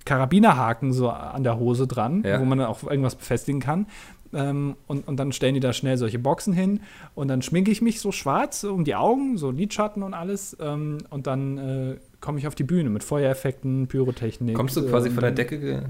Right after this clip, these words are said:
Speaker 2: so runter, so?
Speaker 1: Wie Helene Fischer, meinst du, bei ihrem Konzert?
Speaker 2: Ja.
Speaker 1: Nee, das wäre mir dann ein bisschen zu viel. Nee, aber ich komme natürlich von hinten.
Speaker 2: Ja.
Speaker 1: Durch diese Tür, wo die auch diesen Hammelsprung immer machen,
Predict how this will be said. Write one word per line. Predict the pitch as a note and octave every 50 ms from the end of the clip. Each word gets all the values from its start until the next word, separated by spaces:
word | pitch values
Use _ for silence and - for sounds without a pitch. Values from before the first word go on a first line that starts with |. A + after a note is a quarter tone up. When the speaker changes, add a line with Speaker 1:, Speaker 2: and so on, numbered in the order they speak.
| - -
Speaker 2:
so | - C3+ B2+
runter, | B2+ B2+ C#3 C3 F#3 F#3 F#3+ E3
so? | - E3 E3 E3+ E3+ - - - - - - - D3+
Speaker 1:
Wie | D3
Helene | D#3 D3 C#3 D3+ D3+ D3 C#3
Fischer, | - F3+ E3+ - D3 B2+
meinst | B2 B2 B2 -
du, | C3
bei | C3+ C3 B2
ihrem | C3 B2+ C3
Konzert? | C3 C3+ C3 - C#3 C3+ C3 C3
Speaker 2:
Ja. | C3+ - A#2
Speaker 1:
Nee, | B2
das | A#2+ A2+ -
wäre | C3 C3+ C3+
mir | C3+ C#3
dann | C3+ C3 C3
ein | C3 C3
bisschen | C3+ C3 - - C#3+ B2+
zu | - D3+
viel. | C3+ - - D#3+ D3 D3 D#3 D#3 -
Nee, | D#3+ F3
aber | F#3+ D#3+
ich | -
komme | - G3+
natürlich | G3+ F3 - F#3+ F3 -
von | - D#3
hinten. | C3+ C#3 F3+ F3+ - - F2+ E2+ - -
Speaker 2:
Ja. | G2+ G2+ -
Speaker 1:
Durch | - - -
diese | - F3 D#3 D#3 D3
Tür, | - - A3+ A#3 G#3+ F#3
wo | F3 F3 F3 F3+
die | F3 F3+ D#3
auch | C3+ B2
diesen | - F3 D#3 C#3+ C3+ -
Hammelsprung | E3+ A3 C#4 - - - - D3 C#3+ C3+
immer | B2+ A#2+ A#2+
machen, | B2 A#2+ A#2 - F#3 G#3+